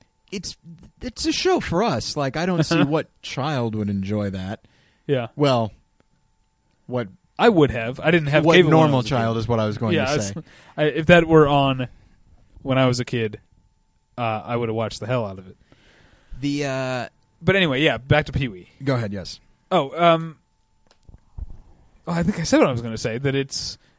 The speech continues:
Speaker 2: it's, it's the opposite. Uh, um, I think, I, I'm, I'm wondering which one is more resonant. Like,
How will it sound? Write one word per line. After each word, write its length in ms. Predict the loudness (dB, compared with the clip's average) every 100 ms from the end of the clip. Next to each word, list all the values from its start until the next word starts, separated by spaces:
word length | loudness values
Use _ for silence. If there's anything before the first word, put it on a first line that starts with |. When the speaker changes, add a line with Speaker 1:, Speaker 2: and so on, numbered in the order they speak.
| _ _
Speaker 2:
it's, 280 | -10 -10 -12 _
it's 160 | -12 -6
the 140 | 2
opposite. 420 | 4 4 -2 -8 -10 -6 -6 -6 -14 -20 -20 _ _ _ _ _ _ _ _ _ _ _ -2
Uh, 40 |
um, 400 | 0 0 -4 -16 _ _ _ _ _ _ _ _ _ _ _ _ -4
I 80 | 2
think, 260 | 2 0 -10 _ _ _ _ _ _ _ _ _ _ _ _ -2
I, 80 | 2
I'm, 60 | 2
I'm 180 | 2 2
wondering 320 | 2 4 4
which 180 | 4 2
one 200 | 0 0
is 140 | -2 -4
more 460 | -2 0 0 -2 -8 -20 _ _ _ _ _ _ _ _ -16
resonant. 840 | -2 2 4 2 -6 -14 -18 -18 -18 _ _ _ -4
Like, 420 | -2 -2 -6